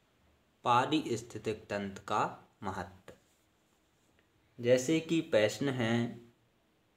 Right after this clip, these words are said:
पारिस्थितिक तंत्र के कार्य एवं महत्व को समझाइए।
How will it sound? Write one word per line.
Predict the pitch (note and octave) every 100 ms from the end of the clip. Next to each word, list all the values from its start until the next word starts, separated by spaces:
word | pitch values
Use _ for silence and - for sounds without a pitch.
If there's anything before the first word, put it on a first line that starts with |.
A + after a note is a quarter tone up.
| _
पारिस्थितिक | C3+ C3+ D#3 F3 B2+ C3 - C3+ C#3 C#3 -
तंत्र | B2 A#2+ B2+ -
के | - B2
कार्य | B2 G2+ G2 G#2 G#2 - _ _ -
एवं | C#3 C3+ A2 G#2 G2+ - _ -
महत्व | A2+ A#2+ - -
को | - C3+ C#3 - -
समझाइए। | - G#2 G2 F#2 F#2 F2+ G2 G2+ F#2 -